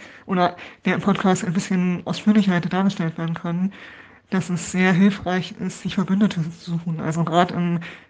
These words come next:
also für einen selber, aber auch, ähm, in der Gruppe, wenn zu spüren ist, dass grad irgendwie der Raum nicht da ist,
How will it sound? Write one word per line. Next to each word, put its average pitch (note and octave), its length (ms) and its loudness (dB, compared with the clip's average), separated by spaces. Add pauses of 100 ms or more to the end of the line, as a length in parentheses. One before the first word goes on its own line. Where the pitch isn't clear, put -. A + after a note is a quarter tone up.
also E3 220 -4
für - 180 2
einen F3+ 140 6
selber, G#3 380 6
aber F3+ 220 4
auch, F#3 240 -2
ähm, F3 360 -4 (320)
in F#3 100 -4
der F3 80 0
Gruppe, G#3+ 500 4 (880)
wenn F3 480 2 (140)
zu - 160 -2
spüren G3+ 420 4
ist, - 220 -4
dass F3+ 180 -2
grad F#3 260 -2
irgendwie F#3 200 0
der F3 140 2
Raum F#3+ 240 4
nicht - 180 0
da F3+ 200 2
ist, G#3+ 280 -2